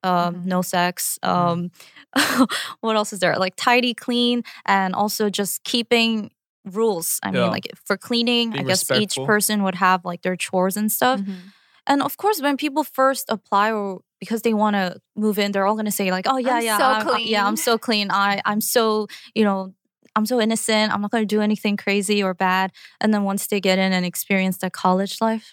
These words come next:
Speaker 1: they
Speaker 2: Mm-hmm.
Speaker 1: start, you know, ignoring these
Speaker 3: <laughs>
Speaker 1: rules one by one,
Speaker 2: Right.
Speaker 1: and
Speaker 3: Yep.
Speaker 1: that's when drama happens.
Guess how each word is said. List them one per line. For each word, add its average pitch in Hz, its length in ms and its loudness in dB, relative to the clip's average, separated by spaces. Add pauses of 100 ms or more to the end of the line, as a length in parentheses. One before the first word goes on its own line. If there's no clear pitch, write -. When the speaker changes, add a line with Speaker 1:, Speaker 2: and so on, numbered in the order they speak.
(140)
Speaker 1:
they 202 100 -2
Speaker 2:
Mm-hmm. 196 60 -2
Speaker 1:
start, 196 420 0 (560)
you 196 80 -4
know, 180 240 -2
ignoring 190 480 0
these 208 300 2
Speaker 3:
<laughs> - 60 -4
Speaker 1:
rules 208 220 2
one 202 280 0
by 226 180 2
one, 202 240 0
Speaker 2:
Right. 226 60 0
Speaker 1:
and 208 80 -2
Speaker 3:
Yep. 202 100 2
Speaker 1:
that's 147 160 -4
when 233 180 2
drama 190 400 0
happens. 247 480 0